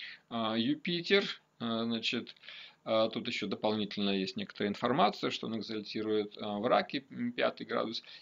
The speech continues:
И еще как дополнительная информация, что в Водолее он себя тоже очень хорошо чувствует. Вот, то есть он там в такой восторженный, ну, вот, то есть это как бы такой неофициальный, но вот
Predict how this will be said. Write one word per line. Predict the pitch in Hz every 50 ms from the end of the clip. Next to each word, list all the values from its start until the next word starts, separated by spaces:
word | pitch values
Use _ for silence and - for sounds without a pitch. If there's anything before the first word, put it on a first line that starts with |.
| - -
И | 165 175 160 - - - - - _ _ _ _ _ _
еще | - - - - - 190 190 185 180 170 160 - - -
как | - 104 95 95
дополнительная | 110 - - 117 120 127 127 120 120 - 104 101
информация, | 98 95 - 113 107 117 127 131 127 123 - 101
что | 98 - - 107
в | 98 92
Водолее | 104 107 104 117 117 120 127 156 175 165 151 139
он | 127 113
себя | - - 104 -
тоже | - - 123 117 107
очень | 98 - -
хорошо | - 110 101 - - -
чувствует. | - - - 170 190 190 - - 165 165 165 165 - - - - - - - - - _
Вот, | - 120 113 120 120 120 120 120
то | - 117
есть | 117 - -
он | 110 104 98
там | - 104 98 95
в | - -
такой | 110 - - - 101 95 95 92 92 92 95 92 - - - - - -
восторженный, | 104 113 - - - 107 101 98 95 92 92 92 92 90 92 101 - 104
ну, | 101 95
вот, | -
то | - 101
есть | - -
это | - -
как | - 98 95
бы | 98 95
такой | - - - 98
неофициальный, | 104 110 117 117 - 151 - - - 104 208 185 151 131 117 113
но | 117 127
вот | 127 127 127